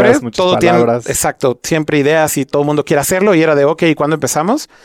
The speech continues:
Speaker 2: Entonces yo empecé a codearlo por, por mí mismo y simplemente les empecé a asignar tareas,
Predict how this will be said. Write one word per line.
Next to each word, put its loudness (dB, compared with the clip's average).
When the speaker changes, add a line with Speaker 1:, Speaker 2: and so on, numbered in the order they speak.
Speaker 2:
Entonces 0
yo 0
empecé 0
a 0
codearlo 2
por, 0
por -2
mí 0
mismo 2
y 0
simplemente -2
les -2
empecé -2
a 0
asignar -4
tareas, -4